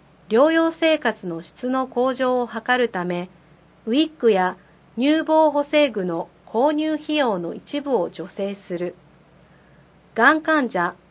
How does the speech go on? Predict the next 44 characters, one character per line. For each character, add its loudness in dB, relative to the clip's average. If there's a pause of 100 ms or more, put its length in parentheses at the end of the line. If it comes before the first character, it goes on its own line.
ア -6
ピ 0
ア 4
ラ 2
ン -2
ス -10
サ -2
ポ 0
ー -2
ト -2
事 -4
業、 -6 (420)
六 -2
十 -2
万 -2
円。 -10 (1500)
問 0
い、 -14 (800)
小 2
児 2
が 2
ん 0
に -2
つ -8
い -4
て -6
も -6 (360)
同 -2 (120)
じ -4
対 0
応 0
と -4
な -2
る -8
か。 -12 (880)
答 0
え、 -8 (680)
同 0 (140)
じ -2
対 0
応 -2
に -4
な -6
る。 -10